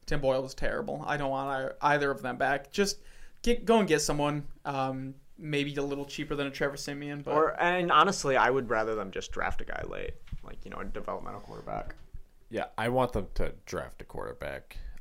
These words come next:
Speaker 3: uh, not preferably in the first round. If Kenny Pickett falls to the second round, great. That's probably not gonna happen.
Speaker 2: <laughs>
Speaker 3: I keep on seeing that, but, uh, not from any reliable sources, of course.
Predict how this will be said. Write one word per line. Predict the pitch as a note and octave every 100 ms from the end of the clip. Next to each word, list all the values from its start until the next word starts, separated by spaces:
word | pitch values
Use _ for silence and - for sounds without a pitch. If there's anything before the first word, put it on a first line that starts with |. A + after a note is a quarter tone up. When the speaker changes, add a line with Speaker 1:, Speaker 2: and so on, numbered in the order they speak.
| -
Speaker 3:
uh, |
not | G2+ C3 B2 G2+ - - - -
preferably | F#2+ E2+ - F2 F#2
in | F2
the | F2
first | G2 F2+ -
round. | F#2+ F2
If | F2
Kenny | - C#3+
Pickett | G2+ G2 E2+ C#2+
falls | D#2+ D#2 -
to | D2+
the | D2+ - -
second | - E2+ -
round, | D2+ D#2+ D#2 -
great. | F#2 E2 E2
That's | E2+ E2+
probably | F2+ E2
not | D#2 D2+
gonna | D2+ D2+
happen. | D#2+ D2+ - - -
Speaker 2:
<laughs> | G3+ -
Speaker 3:
I | G#2 A#2+
keep | - G2
on | D#2+ D2+
seeing | - D2+ C#2 C2+
that, | C2 - D#2+
but, | - - - - - - -
uh, | - D#2 F2
not | G2+ G#2 F2+ -
from | E2 -
any | F2 D#2
reliable | D2 D2 D#2+ D2 D#2
sources, | - - - -
of | -
course. | - -